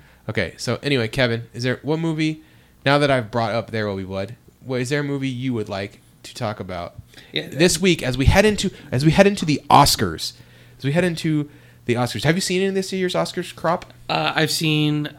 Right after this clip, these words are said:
Speaker 2: uh, Three Billboards.
Speaker 1: Okay. We can talk about that if you want.
Speaker 2: Uh, let's talk about Three Billboards. That's fine.
Speaker 1: Okay. Three Billboards.
Speaker 2: So, ladies and
Speaker 1: Outside
Speaker 2: gentlemen,
Speaker 1: Ebbing,
Speaker 2: uh, Three
Speaker 1: Missouri.
Speaker 2: Billboards Outside Ebbings, Missouri. You, if you have not seen it, which there's a really good chance you have not,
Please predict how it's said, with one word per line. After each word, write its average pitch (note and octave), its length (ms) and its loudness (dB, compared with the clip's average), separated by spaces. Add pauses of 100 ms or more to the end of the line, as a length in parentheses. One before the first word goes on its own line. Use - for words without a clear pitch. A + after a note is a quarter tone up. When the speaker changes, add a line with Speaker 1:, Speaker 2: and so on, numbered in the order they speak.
(200)
Speaker 2:
uh, C#3 260 0
Three D#3+ 160 0
Billboards. D3 480 -2 (360)
Speaker 1:
Okay. B2+ 280 2 (360)
We A#2 80 -6
can A#2+ 80 -2
talk C#3 100 6
about B2+ 140 4
that A#2+ 140 4
if - 80 -4
you G#2 80 0
want. B2+ 180 -2 (220)
Speaker 2:
Uh, D#3 280 -2
let's - 140 -4
talk F4+ 100 -2
about F#4 160 -2
Three E3+ 120 -6
Billboards. A#2 320 -6
That's D#3+ 120 -10
fine. C#3 240 -8 (280)
Speaker 1:
Okay. C3+ 320 2 (460)
Three G#3+ 120 4
Billboards. C3 480 2
Speaker 2:
So, - 140 4
ladies G#3+ 140 8
and F#3 80 6
Speaker 1:
Outside F#3+ 60 2
Speaker 2:
gentlemen, G3+ 340 4
Speaker 1:
Ebbing, E3+ 140 0
Speaker 2:
uh, D3+ 100 4
Three C3+ 80 2
Speaker 1:
Missouri. F3 200 2
Speaker 2:
Billboards A#3 320 6
Outside G#3 280 2
Ebbings, D#3 360 -2
Missouri. D3 380 2
You, E3 640 -2 (340)
if D#3 160 -2
you G#3 120 0
have F#3 120 0
not F3+ 220 -6
seen C#3+ 200 -2
it, D3+ 140 -2
which C3+ 240 -4
there's C3+ 180 0
a C3+ 60 -2
really C#3+ 220 4
good C#3+ 140 2
chance C#3 340 0
you B2 80 0
have A#2 240 -4
not, A#2 320 0